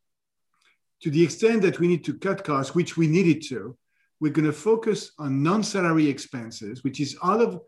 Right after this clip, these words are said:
the elements of the cost structures that have nothing to do with people. Optimize benefits. In the U S, companies pay for healthcare. So if your employee population is healthy, guess what? <laughs> You know, healthcare costs go down.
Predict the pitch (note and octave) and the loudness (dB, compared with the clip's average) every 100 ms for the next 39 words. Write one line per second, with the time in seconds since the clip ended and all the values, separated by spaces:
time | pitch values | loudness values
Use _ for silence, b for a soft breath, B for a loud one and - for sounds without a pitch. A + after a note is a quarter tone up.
0 | _ _ D#3 F3 F#3+ D#3+ C#3 C#3 F3 E3 | _ _ 2 2 2 -2 -2 -2 -4 -2
1 | D#3 - C#3 C3 - _ _ - C#3 B2 | -4 -4 -4 -6 -10 _ _ -4 -2 2
2 | E3+ A3+ G#3 G3+ F3+ D3+ - E3+ E3 A#2 | 2 2 0 0 0 0 -2 -2 -2 -4
3 | G2 - _ _ _ _ _ _ _ _ | -12 -14 _ _ _ _ _ _ _ _
4 | _ - G#3 G#3+ G#3+ G#3 F#3 B2+ B2+ E3 | _ -2 -2 0 0 4 4 2 2 2
5 | E3+ F3+ E3+ - D3+ D3 F3+ F3 E3 - | 0 -4 -6 -2 -2 2 2 2 0 -6
6 | - _ _ _ E3 D#3+ D#3+ - E3 D3+ | -16 _ _ _ -4 -2 -2 0 -2 0
7 | C#3 D#3 D#3+ - E3 E3+ D3 B2+ B _ | 0 0 0 -2 -2 -2 -2 -4 B _
8 | C#3+ - D3+ D#3 E3+ E3+ E3 D3+ D#3+ D#3+ | -8 0 2 4 4 2 2 0 0 0
9 | D3 C3 - D#3+ D#3 G3+ A#3 - _ - | -4 -4 -8 -8 -4 -4 -6 -10 _ -2
10 | E3 E3 F#3 G#3+ - - _ - C3+ - | -2 0 -2 -2 -4 -14 _ -16 -14 -4
11 | G#3 F3+ - - F3+ G#3 F#3+ D#3+ E3+ B2+ | 0 0 0 0 2 4 2 2 0 2
12 | D#3+ D#3+ F#3+ A#2+ | 0 -2 -4 -10